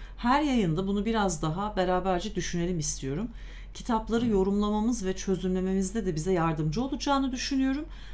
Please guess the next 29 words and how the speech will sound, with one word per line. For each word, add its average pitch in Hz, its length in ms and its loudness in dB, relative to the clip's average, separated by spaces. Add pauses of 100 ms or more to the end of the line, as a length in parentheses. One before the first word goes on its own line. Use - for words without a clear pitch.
(200)
Ayrıca 254 420 2
sizler 190 560 2
de 233 120 2
ileride 147 580 0 (160)
hikayeler, 151 920 0
romanlar, 151 760 2
öyküler 151 760 0 (100)
yazabilirsiniz, 165 1000 0
yazmak 151 440 0
isteyebilirsiniz. 190 1000 -2 (420)
Size 226 340 -2
de 269 120 4
bu 277 120 2
anlamda 240 480 2
bir 302 80 -2
ilham 202 520 2
verir 160 280 2
diye 147 120 0
umut 147 320 0
ediyorum. 127 400 -4 (640)
Yani 147 300 0
bu 247 100 0
yazar 220 680 0
nelerden 220 460 2
ilham 294 300 -2
almış, 294 520 0
nasıl 185 360 -4
kurgusunu 285 540 -4
yapmış, 302 640 -2